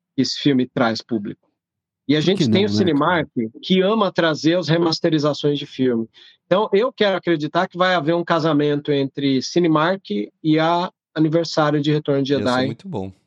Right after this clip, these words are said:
Speaker 1: nos cinemas.
Speaker 3: Ia ser muito
Speaker 1: Então, é
Speaker 3: interessante.
Speaker 2: Cinemark,
Speaker 1: bem provável que
Speaker 2: se
Speaker 1: venha
Speaker 2: tiver
Speaker 1: assim,
Speaker 2: vendo
Speaker 1: mais
Speaker 2: aqui, por
Speaker 1: ainda na
Speaker 2: favor.
Speaker 1: rede Cinemark. Oi?
Speaker 2: Se o Cinemark estiver vendo aqui, primeiro de tudo, nos patrocine, segundo de tudo,
Speaker 1: Ah, eles
Speaker 2: por
Speaker 1: devem
Speaker 2: favor,
Speaker 1: tá
Speaker 2: né?
Speaker 1: vendo.
Speaker 2: Por favor.
Speaker 1: Eles devem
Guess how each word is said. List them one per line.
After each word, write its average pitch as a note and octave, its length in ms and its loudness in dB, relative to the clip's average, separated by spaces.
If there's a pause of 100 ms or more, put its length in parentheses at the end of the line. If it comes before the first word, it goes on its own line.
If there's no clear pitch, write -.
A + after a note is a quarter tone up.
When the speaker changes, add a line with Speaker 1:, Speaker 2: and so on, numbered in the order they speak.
Speaker 1:
nos E3+ 320 2
cinemas. B2+ 640 -2
Speaker 3:
Ia F#2+ 80 -8
ser - 140 -18
muito G#2+ 80 -12
Speaker 1:
Então, C#3 100 2
é D#3 140 2
Speaker 3:
interessante. - 20 2
Speaker 2:
Cinemark, B2+ 160 0
Speaker 1:
bem F#3+ 160 2
provável E3 400 0
que E3 140 -6
Speaker 2:
se C3+ 40 -6
Speaker 1:
venha D3 200 2
Speaker 2:
tiver C#3 80 0
Speaker 1:
assim, D3 480 0 (640)
Speaker 2:
vendo B2+ 120 2
Speaker 1:
mais G3+ 300 2
Speaker 2:
aqui, E3+ 160 2
por G3 60 0
Speaker 1:
ainda A3 160 0
na G#3 80 0
Speaker 2:
favor. F#3 100 0
Speaker 1:
rede F#3+ 140 -2
Cinemark. D#3 460 0 (380)
Oi? F#3 200 -2 (960)
Speaker 2:
Se - 80 -2
o A2+ 40 -2
Cinemark B2 360 2
estiver B2 280 0
vendo A2+ 200 2
aqui, G#2 160 -2
primeiro B2 280 -2
de A2 80 -2
tudo, A#2 200 0
nos G#2+ 120 0
patrocine, B2+ 540 0
segundo C3+ 320 0
de B2 80 -2
tudo, D#3+ 300 2
Speaker 1:
Ah, E3+ 200 4
eles E3 160 2
Speaker 2:
por D#3+ 60 4
Speaker 1:
devem D3 200 0
Speaker 2:
favor, A2+ 180 2
Speaker 1:
tá A2 80 0
Speaker 2:
né? A2+ 100 2
Speaker 1:
vendo. C3 80 -8 (420)
Speaker 2:
Por - 80 0
favor. G#2 280 -2
Speaker 1:
Eles G#2 140 0
devem G#2 280 -12